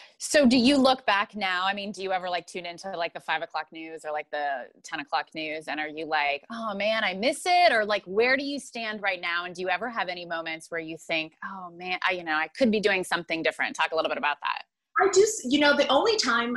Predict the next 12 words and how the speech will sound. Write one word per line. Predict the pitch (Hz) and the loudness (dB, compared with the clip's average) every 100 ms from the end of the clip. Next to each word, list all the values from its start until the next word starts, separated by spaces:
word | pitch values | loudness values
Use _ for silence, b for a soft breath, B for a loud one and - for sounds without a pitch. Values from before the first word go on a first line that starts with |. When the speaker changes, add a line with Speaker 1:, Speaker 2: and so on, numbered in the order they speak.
| 220 | -2
Speaker 2:
I | 208 | 0
have | 185 190 202 | 2 0 2
that | 196 | -2
is | 190 196 | -2 -2
when | 190 | 0
I | 190 190 180 - | 2 2 -2 -8
look | 202 185 214 214 185 | -8 -2 -2 2 0
at | - | 2
friends | - 196 190 | 0 0 0
in | 185 | -2
New | 175 | -4
York, | 156 160 175 | -4 0 0